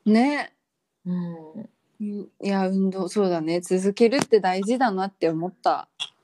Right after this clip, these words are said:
Speaker 2: ね。え、知りたいわ、そんな体質改善してって。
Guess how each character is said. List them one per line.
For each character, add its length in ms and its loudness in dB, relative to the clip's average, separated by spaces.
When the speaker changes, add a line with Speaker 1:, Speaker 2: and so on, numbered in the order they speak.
Speaker 2:
ね。 560 -2
え、 140 -2
知 220 -2
り 120 -6
た 160 0
い 80 0
わ、 100 -6
そ 140 -10
ん 80 -6
な 60 -10
体 240 -8
質 160 -20
改 240 -6
善 220 -8
し 100 -20
て 460 -4
っ 20 -20
て。 360 -8